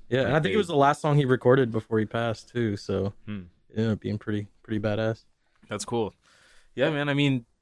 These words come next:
Speaker 2: I'm all about, like, hearing what artists can do together and collaborate.
Speaker 1: Yeah.
Speaker 2: It's, it's when it,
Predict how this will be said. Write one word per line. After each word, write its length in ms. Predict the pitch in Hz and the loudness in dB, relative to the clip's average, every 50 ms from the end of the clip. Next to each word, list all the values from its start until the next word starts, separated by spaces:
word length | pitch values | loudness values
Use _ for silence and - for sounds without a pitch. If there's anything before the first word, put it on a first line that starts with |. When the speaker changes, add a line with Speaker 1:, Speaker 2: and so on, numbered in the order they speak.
| _ _ _ _ _ | _ _ _ _ _
Speaker 2:
I'm 120 | 120 127 | -10 -4
all 340 | 123 127 127 123 123 127 117 - | -2 0 0 0 -2 -4 -6 -8
about, 360 | 120 101 113 110 110 107 104 _ - | -6 0 2 2 2 2 -2 _ -8
like, 160 | 104 90 - | -10 -10 -8
hearing 260 | - 113 104 101 104 | -2 0 0 0 2
what 160 | 101 98 95 | 0 -2 -2
artists 360 | 98 95 95 98 95 - - - | -2 -2 -2 -2 -4 -4 -8 -12
can 120 | - 92 | -12 -10
do 140 | 87 98 98 | -6 -6 -6
together 300 | 95 87 90 90 85 90 | -4 -4 -4 -4 -4 -4
and 100 | 87 85 | -6 -6
collaborate. 680 | - - 90 85 80 90 87 92 82 80 80 82 87 - _ _ - - | -10 -12 -12 -10 -10 -10 -10 -10 -12 -12 -12 -14 -16 -18 _ _ -18 -8
Speaker 1:
Yeah. 260 | 113 107 98 95 95 - - | -4 -2 -2 -2 -4 -6 -8
Speaker 2:
It's, 300 | 113 107 - - - - - | -12 -10 -8 -8 -10 -10 -10
it's 200 | 123 110 - - | -12 -12 -10 -4
when 160 | 131 147 156 | -2 -2 0
it, 200 | 156 151 139 - | 0 -2 -2 -4